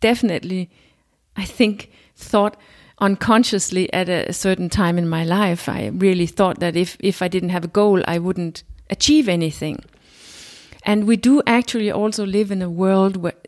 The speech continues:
which loves goal, where it's about achieving a goal. It's about moving on and reaching something in that sort of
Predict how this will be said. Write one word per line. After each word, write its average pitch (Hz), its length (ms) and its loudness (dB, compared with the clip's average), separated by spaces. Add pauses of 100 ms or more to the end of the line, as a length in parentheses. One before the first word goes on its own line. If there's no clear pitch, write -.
(100)
which 185 300 -4
loves 185 480 -2
goal, 160 400 -2
where 170 140 -2
it's - 180 -4
about 196 400 0 (100)
achieving 202 640 2
a 170 60 -4
goal. 165 400 0 (400)
It's - 140 -8
about 180 340 -4 (880)
moving 220 380 4
on 196 420 2 (160)
and 170 380 -8 (220)
reaching 190 640 0 (1300)
something 160 600 -4 (1120)
in 233 300 6
that 202 380 -2 (1040)
sort 202 360 0
of 202 200 0